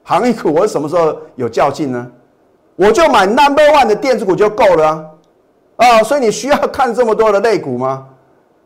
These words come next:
那为什么你会发觉啊，别的老师啊，好像啊，这个看到什么类股强啊，就介绍什么股票，你不觉得拉惨吗？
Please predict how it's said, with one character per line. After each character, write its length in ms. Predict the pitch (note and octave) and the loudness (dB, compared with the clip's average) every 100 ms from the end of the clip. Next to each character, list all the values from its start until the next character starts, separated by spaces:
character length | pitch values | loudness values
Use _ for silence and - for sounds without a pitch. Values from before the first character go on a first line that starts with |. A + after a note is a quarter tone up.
| _ | _
那 160 | - C4+ | -4 -2
为 160 | D4 C#4+ | 0 0
什 120 | G3+ | 0
么 80 | G#3 | -2
你 100 | F3 | -2
会 160 | A#3 | -2
发 240 | A3 A3 A3 | 0 0 0
觉 220 | A3 D3 | -2 -2
啊， 140 | C#3 - - _ _ | -2 -4 -12 _ _
别 120 | E3 | -2
的 160 | A#3+ A3 | 0 2
老 160 | D3+ C3 | 2 0
师 180 | F3 | -2
啊， 240 | F#3+ C#3 G2+ - _ _ _ _ | 0 0 -2 -10 _ _ _ _
好 180 | - C#3 | -6 -4
像 180 | C#3 A3+ | -2 0
啊， 140 | F3 | 0
这 120 | - | 0
个 460 | G3+ F3+ E3 D#3 D3+ - _ | 0 2 4 2 -2 -10 _
看 140 | - A#3+ | -2 0
到 100 | A3+ | 0
什 160 | A3+ | -2
么 60 | D3+ | -2
类 160 | A#3 G#3 | -2 -2
股 140 | C#3+ | -4
强 220 | C3 C3+ | -6 -6
啊， 100 | C#3+ | -6
就 100 | C#3 | -6
介 160 | E3+ F3+ | -6 -4
绍 100 | E3+ | -4
什 120 | C3+ | -4
么 80 | B2 | -10
股 140 | - | -12
票， 280 | G2 D#3+ G#2 - _ _ _ - | -10 -8 -8 -10 _ _ _ -12
你 140 | C3+ | -8
不 180 | C#3 G#3+ | -2 -4
觉 280 | - - C#3+ | -4 -8 -6
得 280 | C#3+ A2+ - _ _ | -6 -6 -12 _ _
拉 260 | C3 E3 E3+ | -6 -2 -2
惨 360 | E3+ - C3+ G#2+ | -4 -8 -6 -6
吗？ 220 | A#2+ | -10